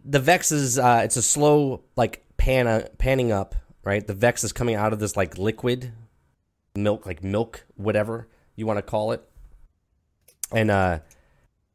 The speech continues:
they just show, like, real close-ups of, uh, of the Vex, like, getting put together or whatever, and then he comes rising out of this water, and then the, basically the, the scene ends. It's just a really close-up version of the Vex. Cut version that was never seen, and you're like,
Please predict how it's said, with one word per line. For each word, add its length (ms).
they 80
just 180
show, 180
like, 180
real 160
close-ups 640
of, 120
uh, 220
of 140
the 80
Vex, 340
like, 140
getting 180
put 240
together 540
or 180
whatever, 280
and 100
then 40
he 60
comes 300
rising 440
out 160
of 60
this 240
water, 440
and 100
then 120
the, 120
basically 500
the, 220
the 80
scene 320
ends. 240
It's 80
just 180
a 160
really 320
close-up 500
version 340
of 100
the 60
Vex. 380
Cut 240
version 480
that 160
was 160
never 200
seen, 440
and 160
you're 100
like, 320